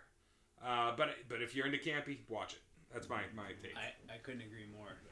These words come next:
Speaker 2: That was really, you just, you just fucking nailed it. I can't say much more than the fact that I, w-, I watched it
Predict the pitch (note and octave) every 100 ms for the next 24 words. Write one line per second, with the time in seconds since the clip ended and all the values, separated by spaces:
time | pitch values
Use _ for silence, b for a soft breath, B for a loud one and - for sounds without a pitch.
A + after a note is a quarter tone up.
0 | - B2 C3 C3+ A2+ G#2+ G#2+ B2 B2 B2+
1 | C3+ C#3 C#3 C#3+ C3 B2 A#2 - C3+ A#2
2 | G#2+ A#2 A2 G#2 - b b b b B2
3 | C3+ D3 C#3 C#3 B2 A#2+ C3 A#2+ A#2+ A2+
4 | A2+ A2 A2+ A2 A2 A2 A#2 A#2+ A#2+ -
5 | A#2+ C3+ E3 E3 E3 E3